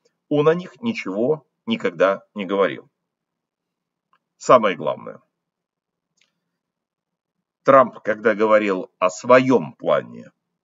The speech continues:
своём плане завершения войны, не раз говорил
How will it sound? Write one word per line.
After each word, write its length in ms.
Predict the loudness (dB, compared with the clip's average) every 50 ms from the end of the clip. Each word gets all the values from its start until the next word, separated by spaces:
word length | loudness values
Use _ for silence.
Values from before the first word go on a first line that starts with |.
| _ _
своём 640 | -14 -10 -2 2 2 2 4 2 -2 -4 -6 -12
плане 520 | _ -6 -2 -2 -2 -2 -4 -8 -16 -20 _ _ _ _ _ _ _ _ _ _ _ _ _ -16
завершения 640 | -12 -10 -8 -8 -8 -8 -8 -8 -8 -8 -6 -4 -2
войны, 380 | -2 -2 -2 -2 -4 -6 -6 -8 _ _ _ _ _ _ _ _ _ _ _ _ _ _ _ _ _ _ _ _ _ _ _ _ _ -8
не 180 | -2 0 2
раз 240 | 4 4 4 4 2
говорил 600 | 0 -2 0 0 0 0 0 -2 -4 -4 -8 _